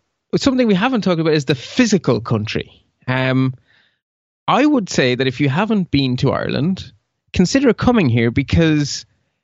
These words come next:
physically it is actually an extremely pleasant place to be because it's, there are almost no extremes here. In the winter, it's less warm than in the summer,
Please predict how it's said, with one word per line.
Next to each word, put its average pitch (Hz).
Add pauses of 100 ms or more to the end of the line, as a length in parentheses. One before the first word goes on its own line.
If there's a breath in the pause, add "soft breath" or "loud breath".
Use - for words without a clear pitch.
(500)
physically 185
it 151
is 156
actually 135
an 113
extremely 156
pleasant 131
place 117
to 120
be 120
because 120
it's, - (680)
there 170
are 185
almost 160
no 135
extremes 107
here. - (920)
In 302
the 320
winter, 123 (140)
it's -
less 156
warm 127
than 113
in 113
the 131
summer, -